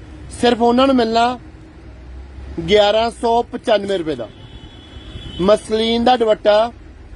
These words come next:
ਢਾਈ ਮੀਟਰ, ਖਾਲੀ ਸੂਟ ਬਗੈਰ ਚੁੰਨੀ ਤੋਂ ਹੀ ਇੱਕ ਹਜ਼ਾਰ ਰੁਪਏ ਦਾ ਜੀ।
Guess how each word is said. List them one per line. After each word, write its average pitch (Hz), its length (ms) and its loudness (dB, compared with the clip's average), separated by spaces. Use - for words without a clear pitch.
ਢਾਈ 202 220 2
ਮੀਟਰ, 226 540 -2
ਖਾਲੀ 208 360 0
ਸੂਟ 214 440 -6
ਬਗੈਰ 202 420 2
ਚੁੰਨੀ 214 340 -8
ਤੋਂ 226 180 -6
ਹੀ 226 240 -6
ਇੱਕ 202 180 -12
ਹਜ਼ਾਰ 185 300 0
ਰੁਪਏ 156 180 -2
ਦਾ 135 100 -2
ਜੀ। 123 160 -8